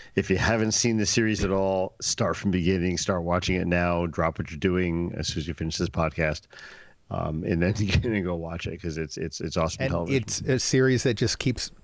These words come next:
Speaker 2: getting better as it goes on. Yeah, there are some slow parts, but for the most part, it's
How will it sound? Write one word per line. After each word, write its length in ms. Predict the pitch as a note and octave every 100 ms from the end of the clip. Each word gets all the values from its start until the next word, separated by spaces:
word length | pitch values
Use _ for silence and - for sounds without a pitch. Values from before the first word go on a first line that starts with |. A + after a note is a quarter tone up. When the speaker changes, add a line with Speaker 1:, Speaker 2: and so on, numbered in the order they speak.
| -
Speaker 2:
getting 480 | B2 A2+ A#2 A#2+ G#2 - - _ - -
better 340 | B2 A#2 A#2+ A#2
as 240 | A#2 A2
it 140 | A2+ G2+
goes 320 | A2 G#2 G2+
on. 240 | G2 F#2+
Yeah, 100 | A2
there 300 | C#3 - D#3 F3
are 60 |
some 240 | E3+ F3 D3+
slow 300 | - C3+ A#2
parts, 480 | A2 G2 G2+ -
but 320 | - A#2 A2 -
for 100 | A#2+
the 80 |
most 240 | A2 A#2 -
part, 280 | A2 G#2 G2+
it's 320 | A2 -